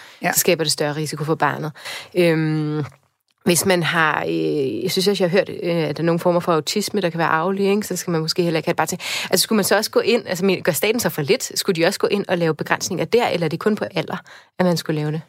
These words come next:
Speaker 1: Altså, det, der er interessant, det er jo faktisk, at lige nu, så går staten ind med de nye retningslinjer for svangreomsorg og anbefaler, at samtlige unge kvinder, øh, op til tredive-årsalderen har et tilbud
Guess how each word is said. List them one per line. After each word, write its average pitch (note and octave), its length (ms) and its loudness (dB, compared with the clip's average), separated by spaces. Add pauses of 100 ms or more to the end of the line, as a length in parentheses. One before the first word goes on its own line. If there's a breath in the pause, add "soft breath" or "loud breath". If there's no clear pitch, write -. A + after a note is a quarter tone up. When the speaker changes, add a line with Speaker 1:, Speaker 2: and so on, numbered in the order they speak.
(260 loud breath)
Speaker 1:
Altså, C#3+ 160 -4
det, G#3+ 120 0
der A#3 60 2
er A3 60 2
interessant, E3 500 -4
det F3+ 80 -2
er F3 60 0
jo F#3 100 0
faktisk, E3+ 340 -2
at E3 80 0
lige G#3+ 200 4
nu, F#3 220 2
så G3 200 0 (100)
går G3+ 220 0
staten - 600 -2
ind G3 260 -2 (100)
med F3 140 -2
de E3+ 140 0
nye F3 300 4
retningslinjer E3+ 600 -2
for D3+ 100 -6
svangreomsorg D#3 840 0
og - 100 0 (100)
anbefaler, E3 720 0 (200)
at - 280 -2 (160)
samtlige F3+ 680 0
unge F#3 300 0
kvinder, F3 380 2 (480 loud breath)
øh, D#3+ 300 4
op - 180 -4
til - 120 -2
tredive-årsalderen F3 880 0 (320 loud breath)
har - 240 0
et - 140 -10
tilbud A3+ 520 2